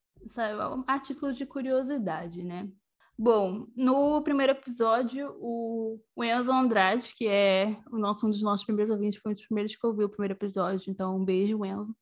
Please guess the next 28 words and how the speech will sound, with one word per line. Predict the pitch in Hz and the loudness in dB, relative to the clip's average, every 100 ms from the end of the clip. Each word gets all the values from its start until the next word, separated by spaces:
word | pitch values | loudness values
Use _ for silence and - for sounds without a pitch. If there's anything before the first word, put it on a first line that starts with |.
| _ _ _ _ _ | _ _ _ _ _
Ele | - 226 | -2 0
falou, | 220 233 202 | 2 0 0
"Podcast | 196 226 220 - 226 226 | 0 0 -2 -2 -2 0
maravilhoso | 247 233 240 233 233 | 0 0 0 -2 -2
como | - 254 | -2 -2
sempre, | 262 214 190 196 | -2 -4 -4 -4
eu | 208 | -4
não | 214 | -2
ouvia | 220 214 226 | -2 -2 -4
faz | 226 226 | -4 -6
um | 233 269 | -2 -4
tempo, | 233 185 180 | -2 -6 -6
não | 226 220 | -6 -4
estava | 240 262 240 | -4 -2 -2
mais | 226 | -2
conseguindo | 240 233 220 208 | -4 -6 -4 -6
diferenciar | - 208 214 208 208 | -6 -6 -6 -4 -6
a | |
voz | 196 202 208 | -4 -2 0
da | 247 | 0
Mari | 202 196 | 0 -2
e | 208 | -2
da | 214 | 0
Gabi. | 247 247 180 180 - _ - - - - | 0 0 -2 -6 -10 _ -20 -20 -18 -2
E | 226 | 2
a | |
Rokudani, | 220 214 226 196 202 214 185 - | 4 2 0 0 0 -2 -4 -2
eu, | 185 185 185 | 0 0 -6